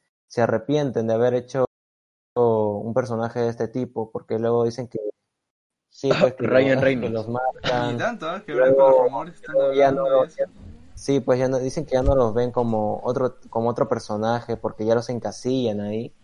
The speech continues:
Speaker 1: Pero Michael Keaton realmente no es como que
Speaker 2: Ah.
Speaker 1: le moleste ni nada, simplemente es como que él sabe que
Speaker 3: Al contrario, o sea, él está
Speaker 1: Sí,
Speaker 3: orgulloso
Speaker 1: al
Speaker 3: de su
Speaker 1: contrario.
Speaker 3: papel.
Speaker 1: Es verdad. Y él, él inclusive llegó a mencionar en un momento que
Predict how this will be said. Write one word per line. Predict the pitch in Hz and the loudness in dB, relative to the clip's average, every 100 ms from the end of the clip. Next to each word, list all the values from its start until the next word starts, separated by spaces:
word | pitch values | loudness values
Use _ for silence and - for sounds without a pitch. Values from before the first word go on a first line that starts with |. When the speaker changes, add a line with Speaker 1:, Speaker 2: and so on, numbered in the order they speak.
| - - - | -20 -12 -4
Speaker 1:
Pero | 120 | -2
Michael | 139 165 180 | -2 -4 -4
Keaton | 185 185 | -4 -4
realmente | 180 180 185 170 | -6 -6 -6 -4
no | 160 | -2
es | 165 | -4
como | - 175 123 | -6 -6 -6
que | 107 107 104 - | -4 -2 -2 -4
Speaker 2:
Ah. | 104 104 92 95 104 | -8 -10 -10 -12 -6
Speaker 1:
le | 113 | -2
moleste | 113 117 147 143 107 | -2 -2 -2 -6 -8
ni | 107 | -8
nada, | 113 127 127 | -6 -4 -4
simplemente | 113 127 123 131 127 | -6 -8 -6 -6 -8
es | 127 | -10
como | - 107 101 | -10 -10 -10
que | 110 107 104 101 101 - - | -10 -8 -6 -8 -12 -20 -14
él | 113 117 | -8 0
sabe | 135 131 | 0 0
que | 104 110 | -2 -2
Speaker 3:
Al | 107 | -2
contrario, | 107 170 - 156 | -4 -8 -10 -12
o | |
sea, | 151 | -14
él | 156 | -12
está | 160 180 | -10 -4
Speaker 1:
Sí, | |
Speaker 3:
orgulloso | 214 127 247 127 | 0 2 2 0
Speaker 1:
al | |
Speaker 3:
de | 180 | -4
su | |
Speaker 1:
contrario. | 508 277 - 160 | -4 -2 -4 -10
Speaker 3:
papel. | - - - - - 220 139 | -16 -18 -18 -18 -16 -6 -2
Speaker 1:
Es | |
verdad. | 139 139 165 - - - _ _ - | 0 0 -2 -6 -12 -20 _ _ -6
Y | 127 131 | 0 0
él, | 147 156 | 0 -2
él | 160 175 | -2 -2
inclusive | - 135 170 | -4 -2 2
llegó | 165 156 | 4 4
a | 160 | 2
mencionar | 165 143 147 | -2 -2 -2
en | 151 | -2
un | 151 | -4
momento | 147 147 151 - | -4 -4 -4 -4
que | 123 113 107 107 | -2 0 0 -4